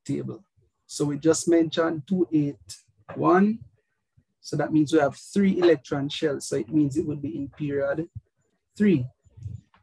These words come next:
Describe the type of bonding in sodium metal. So it's sodium metal. So they're talking about, um, metallic bonding. So we're going to just get straight to the point.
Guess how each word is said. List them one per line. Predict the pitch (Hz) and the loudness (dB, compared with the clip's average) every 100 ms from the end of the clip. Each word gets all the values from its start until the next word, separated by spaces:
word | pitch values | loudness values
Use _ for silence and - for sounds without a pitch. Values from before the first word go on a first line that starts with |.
| - | 0
Describe | 160 - - 202 196 202 190 | 0 2 -2 4 6 6 4
the | 185 | 0
type | - 160 147 | 4 2 2
of | 151 - | -2 -8
bonding | 156 160 160 160 156 - | 0 2 2 0 -2 -2
in | 147 143 | -6 -4
sodium | - - 175 170 170 165 160 | -6 2 2 4 2 2 -2
metal. | 139 - 113 120 | -4 -6 -8 -8
So | - 147 | -6 -4
it's | 151 151 - - - _ _ _ _ - _ _ _ _ _ _ _ _ _ | -4 -6 -8 -10 -12 _ _ _ _ -20 _ _ _ _ _ _ _ _ _
sodium | - - 170 165 170 | -16 2 4 4 2
metal. | 170 160 170 | -2 0 0
So | 170 165 | 2 2
they're | 151 143 | 0 0
talking | 147 139 143 | -2 -2 -2
about, | 147 143 135 127 | -2 -2 -2 -4
um, | 139 135 135 135 131 _ _ _ 107 - - _ - - _ _ _ _ _ _ 107 - _ _ _ | -8 -8 -10 -12 -14 _ _ _ _ -20 -20 _ -20 -20 _ _ _ _ _ _ -12 -12 _ _ _
metallic | 135 143 156 147 139 | -4 -2 0 -2 -2
bonding. | - 156 165 170 185 214 | 0 2 4 2 4 2
So | - 156 | 2 -4
we're | 147 147 | -2 -6
going | 143 147 | -6 -8
to | 151 | -4
just | 151 - - | -6 -6 -8
get | 143 - | -8 -8
straight | - 185 170 - | -6 2 2 2
to | 160 | -4
the | 151 | -2
point. | - 165 139 | 2 2 2